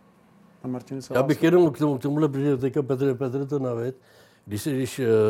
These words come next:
Speaker 2: řekl tady jména, oba dva vynikající hráči, eh, vynikající kluci, a když jsme, když jsme se dívali na ten, na to, na tu olympiádu, nebo na,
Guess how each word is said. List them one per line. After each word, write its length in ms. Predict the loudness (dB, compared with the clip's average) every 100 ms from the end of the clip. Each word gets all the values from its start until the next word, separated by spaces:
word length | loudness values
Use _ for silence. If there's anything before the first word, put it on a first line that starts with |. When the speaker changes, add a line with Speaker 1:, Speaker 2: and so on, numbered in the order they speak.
| 2
Speaker 2:
řekl 220 | 2 0 0
tady 260 | 0 0
jména, 500 | 0 -4 -4 -6 -8 -12 _ -20 _ _ _ _ _ -14 -8 -2
oba 240 | 0 4 4
dva 160 | 6
vynikající 800 | 4 2 0 0 0 -2 -2 -2
hráči, 800 | 0 2 2 0 -4 -8 -8 -10 -14 _ _ _
eh, 280 | -4 0 0
vynikající 600 | 0 -2 -2 -4 -6 -8
kluci, 600 | -8 -10 -10 -10 -10 -12 _ _ _ _ _ _ -8
a 100 | -6
když 120 | -4
jsme, 160 | -4
když 260 | -2 -4 -2 -2 0 -4
jsme 220 | -2 -2
se 140 | -2
dívali 340 | -2 -2 -2 -4
na 120 | -8
ten, 500 | -10 -10 -10 -10 -10
na 120 | -10
to, 340 | -12 -8 -6 -6
na 140 | -8
tu 160 | -6 -6
olympiádu, 560 | -4 -4 -6 -6 -6
nebo 160 | -8
na, 80 | -8